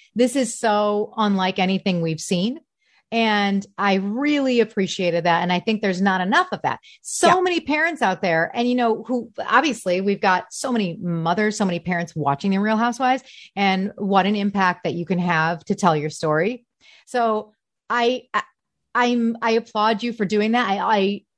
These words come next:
Speaker 1: really applaud your kids because obviously, and I've heard your podcast and I've heard you talk about it, you obviously sat them down and they were all so game to do it, which is amazing to me. Because a lot of kids now, they understand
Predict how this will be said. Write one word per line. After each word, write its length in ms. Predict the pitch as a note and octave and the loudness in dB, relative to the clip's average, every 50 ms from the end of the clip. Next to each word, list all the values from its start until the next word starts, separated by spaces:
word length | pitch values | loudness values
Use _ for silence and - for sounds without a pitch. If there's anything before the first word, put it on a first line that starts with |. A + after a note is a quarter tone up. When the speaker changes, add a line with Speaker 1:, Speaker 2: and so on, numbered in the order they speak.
| _ - | _ -8
Speaker 1:
really 560 | G3 F3 G3+ G#3 A#3+ D#4+ F#4 F#4 D#4+ C4 G#3 | -6 -6 -4 -2 0 2 2 2 2 0 -2
applaud 400 | F#3+ F#3 - A3 G3 F3+ E3+ D3+ | -2 -2 0 0 0 0 0 -2
your 80 | D#3+ - | -6 -8
kids 340 | - - G4+ F#4 G#3 E3+ D#3 | -2 -2 0 0 0 -2 -2
because 260 | - G#3+ A#3 G#3 G3 | -2 -2 0 0 2
obviously, 420 | G#3+ A3+ A#3 C4 A#3+ - A3 G3 | 2 0 0 0 -2 -2 -2 0
and 60 | F#3+ F#3+ | 2 2
I've 180 | F#3 F3+ D#3+ | 0 0 -2
heard 280 | - - A#3+ A#3 A3+ G3+ | -2 0 2 2 2 0
your 140 | F#3+ G3+ G3 | 0 -4 -4
podcast 540 | - G#3 G#3 G3+ G3+ G3 G#3 G3+ G3 F#3+ - | -2 0 0 0 0 0 0 0 0 0 -2
and 80 | - F3+ | -4 -4
I've 100 | F3 - | -2 0
heard 160 | G3+ G#3 F#3 | 0 0 0
you 60 | G3 | -2
talk 280 | F#3+ - F#3+ G3 F#3+ - | -4 0 0 0 0 0
about 180 | E3 F3+ F3 E3+ | 0 0 2 2
it, 120 | E3+ E3+ | 0 -2
you 100 | F3 F3+ | -2 0
obviously 380 | F3+ F3 F3 F3+ - - F#3+ E3+ | 0 0 0 -2 -4 -6 -8 -4
sat 260 | - - F3+ E3+ - | 2 4 4 4 4
them 160 | - F#3+ F3 | 0 -2 0
down 240 | D#3+ G#3 C4 D#4 C4+ | 2 2 2 2 2
and 80 | A3 G3 | 2 0
they 100 | F#3+ F#3 | 0 0
were 140 | F3+ G3 F#3 | 0 2 2
all 140 | F3+ F#3 | 2 2
so 200 | F3 - - G#3+ | 2 0 -2 -2
game 240 | F#3+ E3 F3+ F3 E3+ - | 0 0 0 0 0 -2
to 60 | D#3 | -2
do 200 | C#3+ - C#4 C#4 | -2 0 2 2
it, 160 | F#3+ F#3 F#3+ _ _ _ _ _ | 2 2 -2 _ _ _ _ _
which 160 | - C4+ A#3+ | -2 -2 -2
is 100 | D4 A#3+ | 0 -2
amazing 600 | B3 A3+ G#3 G3+ A3+ E4 G4+ G#4+ A#3 G3 D#3 D3+ | 0 0 0 0 0 0 -2 -2 -2 -2 -4 -4
to 100 | D3 - | -4 -2
me. 300 | D#3+ D#3 D#3 D#3+ F3 - - - - _ _ _ _ _ _ _ _ - A3 A3 | -2 -2 -2 -4 -4 -8 -12 -20 -20 _ _ _ _ _ _ _ _ -14 -6 -6
Because 300 | C4 B3+ - C4+ C4 B3+ | -4 -2 -2 -2 -2 0
a 60 | B3 | 0
lot 180 | B3 B3+ C4 | 0 0 0
of 80 | C4 B3+ | -2 -4
kids 320 | - C#4+ C#4+ B3 A3 A3+ | 0 0 0 0 0 -2
now, 380 | A#3+ B3 A#3+ B3 A#3+ A#3+ A#3 A#3 | -2 0 0 2 2 2 0 0
they 280 | G#3+ G3 A#3+ A#3+ B3 A#3+ | -2 -2 0 2 2 2
understand 840 | A#3+ A#3+ A3 G#3 G3+ - - - A3 G3 G3 G3 G3+ G#3+ A3 A#3 | 0 0 -2 -4 -4 -6 -4 -2 0 2 2 2 2 2 0 -2